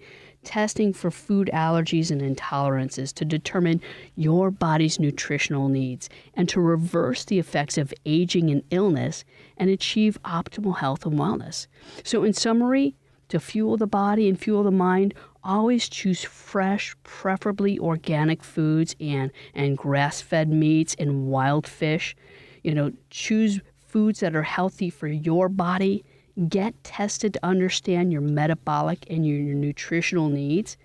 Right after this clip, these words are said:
because healthy foods are not a one-size-fits-all proposition. And again,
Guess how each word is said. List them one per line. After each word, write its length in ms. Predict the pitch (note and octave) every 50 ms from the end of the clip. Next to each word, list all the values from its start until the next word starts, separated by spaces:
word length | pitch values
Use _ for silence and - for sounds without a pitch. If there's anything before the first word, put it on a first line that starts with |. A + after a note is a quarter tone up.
| _ - - - - - - -
because 320 | A3 - A3+ G#3 - - - - _
healthy 480 | - - - G3+ A3+ A3+ - A#3+ A3+
foods 460 | A3 - - - A3 G#3+ G#3 G#3 - - -
are 120 | F3 E3+ E3
not 380 | F3 F3+ F3+ F3+ F#3 F#3+ - -
a 80 | G3+
one-size-fits-all 1400 | G3 F3 D#3+ D3+ D3+ D#3 D#3+ D#3+ - - D3 C#3 C#3 D3 D#3 - - - - C#3 C#3 - - - C#3+ C#3 C3+ C3+ C3+
proposition. 920 | - - - C3 C3 - D3+ D3+ D3 - F#3 - - - - - C#3 - _ _ - - - - - - -
And 140 | - F#3 G#3
again, 360 | G#3 - C#4+ C#4 A#3+ F#3+